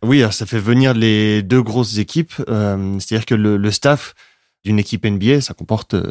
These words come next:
énormément de gens. C'est des dizaines et des dizaines de personnes juste pour le côté sportif,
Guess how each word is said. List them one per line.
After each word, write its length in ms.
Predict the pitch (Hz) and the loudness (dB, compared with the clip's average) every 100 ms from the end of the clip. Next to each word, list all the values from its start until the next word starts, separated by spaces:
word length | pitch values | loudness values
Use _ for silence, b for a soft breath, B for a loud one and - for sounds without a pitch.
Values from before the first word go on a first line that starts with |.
| - - | -8 -4
énormément 400 | 107 110 101 101 | -2 0 -2 -2
de 60 | |
gens. 240 | 98 139 - b b b - | -2 -4 -6 b b b -12
C'est 240 | - 92 | -8 -6
des 220 | 92 90 | -2 -4
dizaines 340 | 90 107 113 110 | -2 0 2 2
et 40 | |
des 120 | 101 | -2
dizaines 260 | 95 104 107 | -2 0 0
de 80 | 98 | 0
personnes 480 | 107 101 117 107 90 | -2 -2 -2 -2 -2
juste 320 | 104 127 - | -4 -4 -4
pour 160 | 104 | -4
le 60 | 95 | -4
côté 260 | 101 95 95 | -6 -8 -8
sportif, 540 | - 101 - 160 | -8 -8 -6 -8